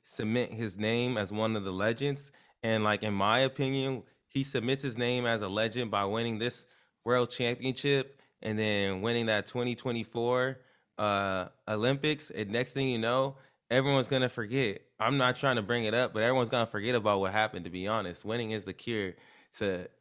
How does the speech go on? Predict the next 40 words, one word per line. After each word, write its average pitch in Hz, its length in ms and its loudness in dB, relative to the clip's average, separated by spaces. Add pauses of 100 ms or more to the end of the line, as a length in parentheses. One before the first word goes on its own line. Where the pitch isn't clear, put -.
(160)
to - 300 -4
everything, 98 540 -4
bro. 90 400 -2 (300)
So 98 340 0
I 131 140 6
can 139 100 -4
see 143 220 0
him 127 340 0 (240)
winning 117 380 -2
the, 123 320 4
winning 120 260 0
the 123 100 2
one, 123 460 2 (300)
coming 127 260 2
back, 127 380 2 (260)
and 113 240 2
now 110 160 4
he 131 80 4
got 120 160 4
his 113 140 -2
boys 127 320 0
winning 139 180 0
the 143 80 0
four 202 260 -2
by 151 200 2
one. 98 340 0
You 104 120 -4
know 120 120 2
what 123 100 4
I'm 120 120 2
saying? 139 400 -2
Maybe 131 240 0
he's 139 260 -2
that 131 180 -2
secret 131 300 -4
sauce, 135 300 0
that 110 160 -6
secret 127 260 -4
ingredient. 110 560 -4
But 98 220 -2